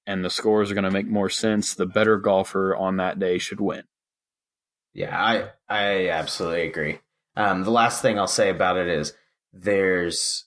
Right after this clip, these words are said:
Speaker 2: so when I went to Gongaware, uh, I went to golf camp, one of the things that we w-, were, we had to memorize while we were there were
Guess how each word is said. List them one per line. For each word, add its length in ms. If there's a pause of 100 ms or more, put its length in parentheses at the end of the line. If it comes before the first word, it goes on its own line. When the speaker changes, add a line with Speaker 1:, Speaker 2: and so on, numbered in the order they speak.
(160)
Speaker 2:
so 520
when 180
I 100
went 300 (120)
to 300
Gongaware, 880
uh, 40
I 240
went 200
to 100
golf 340
camp, 380
one 220
of 60
the 80
things 280
that 200
we 180
w-, 260 (260)
were, 440
we 160
had 260
to 40
memorize 460
while 120
we 100
were 100
there 220
were 260